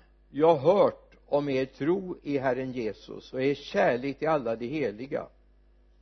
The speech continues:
upphör jag inte att tacka Gud för er när jag nämner er i mina böner. Jag ber att vår Herre Jesu Kristi Gud, härlighetens fader, ska ge en vishetens och uppenbarelsens ande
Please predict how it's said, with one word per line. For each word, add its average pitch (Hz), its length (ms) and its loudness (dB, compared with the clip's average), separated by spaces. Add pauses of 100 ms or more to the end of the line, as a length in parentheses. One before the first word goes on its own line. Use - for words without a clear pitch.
upphör - 640 0
jag 151 240 4
inte 135 320 -4
att 123 120 -6
tacka 131 360 -2
Gud 165 460 -2
för 170 200 -4
er 107 280 -4 (380)
när 127 120 -4
jag 123 200 2
nämner 160 680 -2
er 107 460 -6
i 123 140 -10
mina 110 360 -8
böner. 147 440 -6 (1120)
Jag 190 180 4
ber 123 320 0 (640)
att 135 200 -2
vår 135 120 0
Herre 131 220 2
Jesu 170 400 -2
Kristi 165 520 -6
Gud, 117 340 -8
härlighetens 147 680 0
fader, 113 380 0 (320)
ska 156 220 2
ge 156 200 4
en 147 180 0
vishetens 165 840 -6
och 143 100 4
uppenbarelsens 139 880 -2
ande 117 480 -4